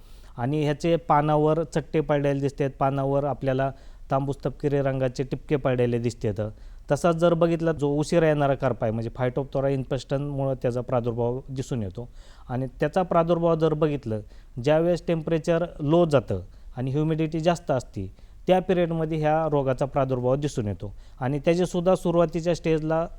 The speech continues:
खालच्या पानावर आपल्याला, अ, ट-, अ, म्हणजे प्रादुर्भाव झालेला दिसून येतो. त्याच्यामध्ये पानं सुरुवातीला पिवळसर पडतात आणि पिवळसर पडल्याच्या नंतर ते पान हळूहळू करपतं आणि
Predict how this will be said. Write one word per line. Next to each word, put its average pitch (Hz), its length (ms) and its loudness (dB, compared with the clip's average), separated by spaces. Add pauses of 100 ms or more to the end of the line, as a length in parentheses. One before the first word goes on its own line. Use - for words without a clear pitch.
(280)
खालच्या 156 360 2
पानावर 151 520 4 (440)
आपल्याला, 156 480 0
अ, 139 560 -2 (160)
ट-, - 120 -12
अ, 123 240 -4 (160)
म्हणजे 120 260 -4
प्रादुर्भाव 151 500 4
झालेला 139 380 2
दिसून 139 320 -2
येतो. 123 300 -6 (240)
त्याच्यामध्ये 156 440 0
पानं 156 340 0
सुरुवातीला 151 560 0
पिवळसर 175 560 2
पडतात 135 560 -2 (340)
आणि 127 140 -4
पिवळसर 165 480 2
पडल्याच्या 156 480 0
नंतर 151 320 0 (100)
ते 165 80 4
पान 156 340 0
हळूहळू 139 440 0
करपतं 139 540 -2 (360)
आणि 127 180 -2